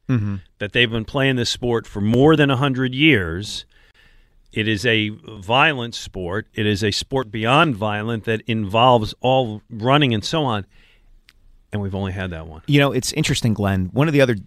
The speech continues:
Speaker 1: dynamics that played out in the aftermath of what happened with Hamlin was kind of the, the uniform belief that the Bills and the Bengals should not continue the game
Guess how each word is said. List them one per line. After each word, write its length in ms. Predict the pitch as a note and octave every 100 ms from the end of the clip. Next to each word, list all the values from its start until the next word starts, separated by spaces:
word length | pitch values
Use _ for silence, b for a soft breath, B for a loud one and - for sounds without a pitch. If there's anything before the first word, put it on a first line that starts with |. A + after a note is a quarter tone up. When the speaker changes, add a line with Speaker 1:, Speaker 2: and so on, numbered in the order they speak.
| - -
Speaker 1:
dynamics 460 | A#2+ B2 B2 A#2
that 120 | G#2 -
played 260 | A#2 A2
out 260 | G#2+ G#2 G2+ _ _ _ _
in 80 | A2+
the 120 | G#2+
aftermath 560 | B2+ B2 A#2+ G#2 F#2 -
of 160 | F#2+
what 120 | F2+ G2
happened 240 | B2 A2+
with 100 | G2
Hamlin 420 | - C3+ C#3 G#2+
was 180 | A2+ G#2+
kind 220 | - C#3+
of 100 | B2+
the, 160 | A#2 G#2+ b b b b _
the 140 | C3+
uniform 960 | B2+ C#3 F#3 E3+ - D#3+ C#3+ C3+ B2 A#2+ -
belief 420 | A#2+ C3 B2+ -
that 200 | A#2 G2
the 260 | G#2 G2+ F#2 _
Bills 360 | E3 B2+ C3 B2
and 80 | A2+
the 40 |
Bengals 300 | A#2 A#2+ G#2+
should 220 | - B2+
not 180 | A2+ G#2+
continue 380 | A2+ - A2 G#2
the 100 | F2
game 280 | G2+ E2